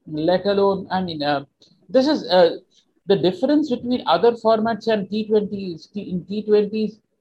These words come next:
franchise cricket, club cricket has become the backbone of the format, not international cricket.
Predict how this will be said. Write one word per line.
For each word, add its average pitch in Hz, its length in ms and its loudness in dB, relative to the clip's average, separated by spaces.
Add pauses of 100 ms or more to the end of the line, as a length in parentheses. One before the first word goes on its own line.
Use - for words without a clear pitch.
(220)
franchise 214 560 0 (100)
cricket, 156 320 -8 (120)
club 202 360 0
cricket - 380 -10
has 170 180 0
become 180 380 -8
the 151 80 -2
backbone 156 640 -4
of 151 120 -6
the 143 120 -6
format, 120 440 -6 (160)
not 156 400 -2
international 135 680 -8
cricket. - 360 -20